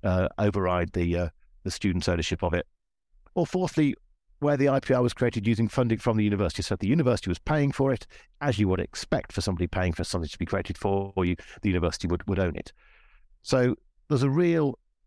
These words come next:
uh, seismic shift in the way that, uh, the university was trying to grab ownership of I P R or how it dealt with I P R, um, with its, uh, students. And the new pr-, provisions were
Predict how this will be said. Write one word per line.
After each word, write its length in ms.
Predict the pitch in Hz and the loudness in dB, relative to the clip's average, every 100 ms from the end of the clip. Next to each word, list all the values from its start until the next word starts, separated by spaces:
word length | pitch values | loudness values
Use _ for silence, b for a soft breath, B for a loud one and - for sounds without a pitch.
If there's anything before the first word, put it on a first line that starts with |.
| - | -4
uh, 260 | 117 113 113 | 0 0 -2
seismic 480 | - 139 123 107 - | 0 0 0 -2 -4
shift 360 | - 107 - | -2 -2 0
in 80 | 101 | 0
the 80 | 104 | 2
way 180 | 104 95 | 2 2
that, 260 | 104 - | -2 0
uh, 220 | 101 95 - | 0 2 0
the 80 | 101 | 2
university 480 | 104 95 92 - 98 | 2 4 0 0 0
was 260 | 87 92 - B - | 0 0 -4 B -6
trying 280 | 139 123 | 0 0
to 100 | 101 | 0
grab 340 | 98 117 104 - _ - | 0 0 0 -6 _ -6
ownership 420 | 110 98 90 98 | -2 0 0 -2
of 80 | 82 | 0
I 140 | 87 | -2
P 100 | 85 | 0
R 80 | 90 | -2
or 200 | 80 87 | -2 -2
how 200 | - 104 | -2 -2
it 100 | - | -2
dealt 200 | - 101 | 0 0
with 140 | 95 87 | 0 -2
I 100 | 82 | -4
P 120 | - 82 | -2 -2
R, 160 | 85 - b b - | -2 -6 b b -2
um, 340 | 92 85 87 - - | 2 2 0 -4 -4
with 160 | 104 | 0
its, 260 | 87 - - | 0 0 0
uh, 140 | 87 90 | 0 0
students. 540 | - - 85 78 - - b b b b - | -4 -2 -2 -4 -10 -16 b b b b -4
And 200 | 131 135 - | 0 0 0
the 80 | - | 2
new 160 | 170 220 | 2 2
pr-, 100 | - - | -2 -4
provisions 420 | 135 160 135 117 | 0 0 0 0
were 140 | 120 | 0